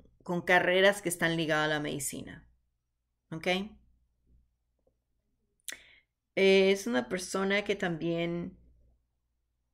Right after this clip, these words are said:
como persona, con su personalidad, demuestra mucho liderazgo. Entonces, es una persona que generalmente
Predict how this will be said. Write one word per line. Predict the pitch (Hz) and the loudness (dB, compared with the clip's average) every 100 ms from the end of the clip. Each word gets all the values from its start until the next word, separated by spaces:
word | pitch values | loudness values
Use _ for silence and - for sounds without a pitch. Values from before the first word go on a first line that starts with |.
| _ _ _ _ _ _ _ - | _ _ _ _ _ _ _ -2
como | 196 190 180 | 0 2 0
persona, | 185 175 - 214 202 180 | -2 -4 -2 0 2 0
con | 180 | -2
su | 175 175 | -6 -4
personalidad, | 175 170 175 165 165 175 - - | -6 -4 -4 -2 2 4 2 -2
demuestra | 165 165 170 170 165 | -4 -4 -4 -4 -4
mucho | 170 165 180 | -4 -4 -2
liderazgo. | 165 151 151 156 156 - 247 294 - _ _ _ _ _ _ _ _ _ _ | 0 0 0 -2 -2 -4 -4 -6 -14 _ _ _ _ _ _ _ _ _ _
Entonces, | - 185 185 180 185 | -4 -2 0 -2 -2
es | |
una | 180 196 190 | -2 -2 -2
persona | 175 185 185 190 | -6 -2 0 0
que | - 180 175 165 - - - _ _ | 0 2 2 0 -2 -10 -18 _ _
generalmente | - 196 185 165 170 170 170 170 180 175 - | -8 -2 0 4 2 2 -4 -4 -2 -2 -4